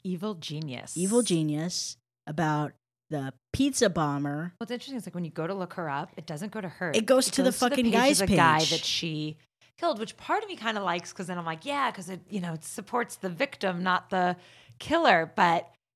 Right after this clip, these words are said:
Speaker 1: she is fascinating, where I'm like, "No, but I need to read about her."
Speaker 2: Yeah. So she was born in, uh, Erie, Pennsylvania.
Speaker 1: February twenty-sixth, nineteen sixty-nine.
Speaker 2: Yes. Uh, Marjorie was born the only child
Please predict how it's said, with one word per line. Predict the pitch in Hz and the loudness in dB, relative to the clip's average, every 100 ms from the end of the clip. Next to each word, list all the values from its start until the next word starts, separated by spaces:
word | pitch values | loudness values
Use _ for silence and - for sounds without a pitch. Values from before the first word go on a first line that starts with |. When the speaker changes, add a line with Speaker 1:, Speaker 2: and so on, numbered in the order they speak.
| - | -12
Speaker 1:
she | - 226 240 | -6 -2 0
is | 214 | -2
fascinating, | - 208 247 - 180 160 165 | 4 4 4 0 -4 -2 -2
where | |
I'm | 160 | -2
like, | 160 185 | -4 0
"No, | 214 | 0
but | 190 | 2
I | |
need | 180 185 190 196 | 2 2 2 0
to | - 170 | -4 -4
read | 151 180 180 165 160 - _ _ _ _ - | -4 -2 0 -2 -4 -10 _ _ _ _ -6
about | 175 147 135 | 0 0 0
her." | - - - - | -6 -8 -8 -4
Speaker 2:
Yeah. | 330 359 151 131 - _ _ _ _ - | -2 0 -2 -4 -16 _ _ _ _ 2
So | 240 | 6
she | 233 277 | 8 6
was | 262 | 8
born | 269 262 | 8 8
in, | 233 | 6
uh, | 190 160 156 | 4 4 2
Erie, | 202 226 214 135 131 - _ _ _ _ _ _ | 2 4 4 0 -4 -12 _ _ _ _ _ _
Pennsylvania. | - 190 180 175 180 139 120 - _ _ _ _ - - | -4 -2 0 0 0 -2 -6 -14 _ _ _ _ -20 -10
Speaker 1:
February | - 294 330 330 311 | 0 0 2 2 0
twenty-sixth, | - 262 247 - 113 - 180 | -2 -4 -4 -4 -6 -8 -4
nineteen | 214 247 - 262 | -2 -2 -8 -10
sixty-nine. | - 226 - 220 165 110 - - 165 - | -10 -12 -10 -6 -6 -8 -12 -18 -20 -4
Speaker 2:
Yes. | 175 - - - - | -4 -2 -6 -8 -4
Uh, | 165 165 160 156 | -2 0 0 0
Marjorie | 175 240 226 240 240 233 220 | 0 0 0 0 0 -2 -4
was | 185 202 196 175 | -2 0 0 -2
born | 190 190 190 190 185 | -2 -2 0 -2 -4
the | 160 - | -6 -6
only | 175 208 | -6 -4
child | 214 190 151 151 214 - | -2 -2 -2 -2 -6 -12